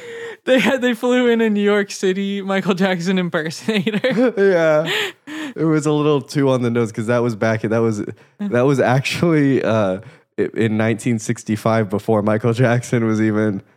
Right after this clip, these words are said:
Speaker 2: white. Like, that was, that was an
Speaker 1: Yeah.
Speaker 2: actor.
Speaker 1: A very black Jackson.
Speaker 2: <laughs> Yeah. Oh, not to get to Japanese, but that was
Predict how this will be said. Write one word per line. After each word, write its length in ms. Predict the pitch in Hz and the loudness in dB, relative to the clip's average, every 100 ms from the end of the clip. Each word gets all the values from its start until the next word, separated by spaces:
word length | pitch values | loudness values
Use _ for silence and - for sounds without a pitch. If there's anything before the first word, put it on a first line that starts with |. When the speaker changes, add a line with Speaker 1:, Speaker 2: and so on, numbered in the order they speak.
| _ - | _ -6
Speaker 2:
white. 500 | 104 107 120 98 - _ _ _ _ - | 0 2 2 -2 -6 _ _ _ _ -4
Like, 200 | 104 104 | -2 0
that 140 | 110 | 0
was, 200 | 104 107 | 0 0
that 220 | 104 87 104 | -2 -2 -2
was 120 | 104 | -2
an 80 | 107 | -2
Speaker 1:
Yeah. 60 | 82 | 0
Speaker 2:
actor. 420 | 160 127 131 82 | 0 0 -2 -2
Speaker 1:
A 80 | 254 | 0
very 360 | 294 403 403 392 | 4 4 4 2
black 300 | 277 339 370 320 | 2 2 2 2
Jackson. 800 | 311 359 - 208 170 139 120 120 - - - | 4 2 0 2 2 2 0 -4 -12 -20 -14
Speaker 2:
<laughs> 0 | 98 - - | -12 -12 -8
Yeah. 300 | 95 101 110 - _ _ - 143 | -8 -8 -10 -16 _ _ -14 -10
Oh, 180 | 127 120 | -2 0
not 200 | 117 123 | 0 0
to 80 | 123 | -2
get 120 | 120 | -2
to 120 | 117 | -2
Japanese, 560 | 104 110 110 107 110 117 | 0 0 0 0 0 0
but 140 | 95 | -2
that 100 | 92 | -2
was 220 | 98 95 | -2 -2